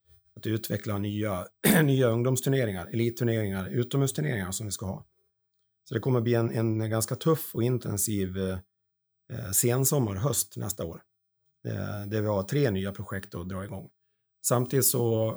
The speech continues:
har vi en sommarskola som har varit lite grann i dvala som jag tror att vi ska försöka plocka upp igen. Det är ju, eh, om man jämför med min tidigare ar-, arbetsgivare så är det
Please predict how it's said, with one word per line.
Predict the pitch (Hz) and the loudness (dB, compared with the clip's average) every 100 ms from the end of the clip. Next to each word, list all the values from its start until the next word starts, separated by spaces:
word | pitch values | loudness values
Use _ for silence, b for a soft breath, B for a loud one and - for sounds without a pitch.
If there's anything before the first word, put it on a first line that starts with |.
| - | -4
har | 120 117 | 0 0
vi | 110 | 2
en | 107 104 185 226 | -2 -4 -10 -4
sommarskola | - 123 120 131 143 127 117 | 0 2 2 0 0 0 0
som | - | -2
har | 107 | -4
varit | 104 104 | -4 -4
lite | 98 95 | -4 -4
grann | 101 98 | -4 -4
i | |
dvala | 101 95 98 107 104 | -6 -6 -4 -4 -4
som | 98 104 | -4 -4
jag | 95 | -8
tror | 107 | -10
att | 95 | -8
vi | - | -8
ska | - | -8
försöka | - 98 113 | -8 -10 -10
plocka | - 92 101 | -10 -10 -8
upp | 95 92 | -8 -10
igen. | 87 90 | -8 -4
Det | |
är | 113 | -2
ju, | 113 110 - _ _ _ _ _ _ 135 | 0 -2 -8 _ _ _ _ _ _ -12
eh, | 131 113 | -6 -2
om | |
man | 117 117 | 0 2
jämför | 117 117 113 | 0 0 -2
med | 107 | -2
min | 110 | -2
tidigare | 107 120 143 127 | -2 2 4 4
ar-, | 104 107 - | 2 -4 -4
arbetsgivare | 113 107 110 101 95 | -4 -2 -2 -2 -4
så | 95 | -4
är | 101 | -4
det | 104 117 | -2 -2